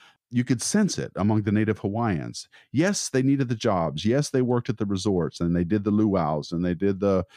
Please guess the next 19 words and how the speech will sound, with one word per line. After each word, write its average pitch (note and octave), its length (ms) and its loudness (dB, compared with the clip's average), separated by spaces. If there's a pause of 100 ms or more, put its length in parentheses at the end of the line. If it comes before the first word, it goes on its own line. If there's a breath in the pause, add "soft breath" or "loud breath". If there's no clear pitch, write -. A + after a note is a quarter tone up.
(240 loud breath)
the F#2+ 100 0
native G2 320 2
Hawaiian F#2 480 2
stuff, - 320 -2
the, E2+ 120 2
the D#2+ 120 -4
da-, - 180 -4
songs G2 380 0
and E2 100 0
dances F#2+ 380 -2
they F2+ 100 -2
were E2 140 -4
supposed - 400 -8
to F2 80 -18
do, C#3 120 0
but B2+ 140 -2
it A#2 80 0
was C3 140 -6
humiliating. G3+ 640 0